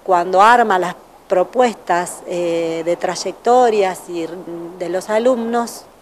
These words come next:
de los jóvenes, le sucede que no contaba con espacio. Bueno,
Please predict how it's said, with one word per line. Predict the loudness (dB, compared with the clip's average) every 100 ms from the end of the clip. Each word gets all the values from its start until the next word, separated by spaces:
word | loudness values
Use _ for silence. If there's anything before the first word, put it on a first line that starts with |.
| _
de | -14
los | -2
jóvenes, | 4 6 4 2 -4 -8 -16 -20 -20 -10
le | -2 -2
sucede | -2 -2 2 4
que | 2
no | 0 -2
contaba | -2 -2 -4 -4
con | -8 -12
espacio. | -12 -14 -12 -16 -20 -20 -20 -20 -20 _
Bueno, | -4 -4 -2 -4 -6